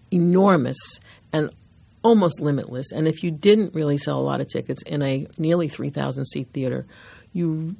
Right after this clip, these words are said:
really had tremendous overhead that were fixed costs in a big theater. So the idea of a small theater, or roughly five hundred seats, began to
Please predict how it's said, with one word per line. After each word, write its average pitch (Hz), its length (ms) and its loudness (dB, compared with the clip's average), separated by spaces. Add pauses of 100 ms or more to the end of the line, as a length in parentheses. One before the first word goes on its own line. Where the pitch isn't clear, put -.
really 185 420 4
had 156 320 -4 (180)
tremendous 202 880 4
overhead 147 500 -2
that 143 160 -8
were 139 100 -2
fixed - 600 -8
costs 131 480 -8
in 147 120 -4
a 139 40 -4
big 131 200 -4
theater. 131 320 -6 (300)
So 175 140 0
the 165 160 4
idea 185 320 4
of 151 80 0
a 147 60 0
small 175 420 4
theater, 139 420 0 (380)
or 139 80 -2
roughly 160 320 2
five 143 200 0
hundred 139 280 -2
seats, - 400 -6
began 147 460 0
to 143 220 -2